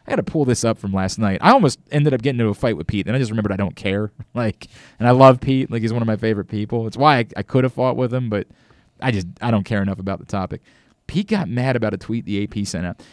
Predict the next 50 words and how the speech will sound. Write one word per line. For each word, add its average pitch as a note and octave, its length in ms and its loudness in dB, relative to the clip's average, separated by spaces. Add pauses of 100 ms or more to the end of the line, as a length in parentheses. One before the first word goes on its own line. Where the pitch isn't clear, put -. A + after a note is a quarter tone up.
(120)
The C3+ 100 6
A F#3+ 80 8
P F#3 160 2
sent E3 200 0
out D3+ 120 2
the - 40 -10
following B2 320 0
tweet. F#2+ 240 -2 (460)
"Tiger A#3+ 280 8
Woods G3+ 220 10
has D3 140 2
wrapped D3+ 340 2
the B2+ 200 2
worst D3+ 320 4
Masters D#3+ 360 2
performance D3 460 -2
of F3 80 -4
his F3+ 100 -4
professional F3 520 0
career, A#2 320 4
thirteen D#3 400 2
over C#3 180 2
par. G2+ 300 4
Still, A2+ 520 2
he G#2+ 140 -6
considers G3+ 500 0
this G#3 140 -2
one D#3 160 0
of C3 60 0
his G#2+ 100 -2
greatest F3+ 340 2
achievements F3+ 460 -2
in F#3 80 -2
golf, G#2 300 2 (340)
coming F3+ 220 4
fourteen G#3 520 2
months D3 220 -2
after C#3 280 0
a B2 60 0
car D#3+ 320 2
wreck D#3 280 2
left C3 240 0
him B2+ 180 -4
badly A2 440 0
injured." E2+ 520 -6 (500)
The D3 120 -2
entirety A#3+ 500 2
of G3+ 60 4
that F3+ 180 2
tweet F#2+ 360 -4